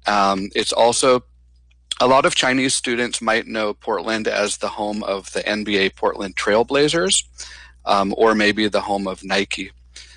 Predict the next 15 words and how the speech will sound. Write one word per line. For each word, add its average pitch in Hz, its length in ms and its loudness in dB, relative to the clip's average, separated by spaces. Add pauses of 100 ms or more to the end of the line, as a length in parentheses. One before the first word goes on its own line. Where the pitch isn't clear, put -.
(220)
But 104 320 4
it's 107 160 2
also 127 320 4
home 113 300 0 (100)
to 98 320 -4
many 107 540 -2
really 120 260 4
nice 113 300 2
people, 127 420 0
great - 320 0
food, 110 560 -4 (340)
uh, 98 220 2
great 107 260 2
food 117 300 -4
culture, 107 600 2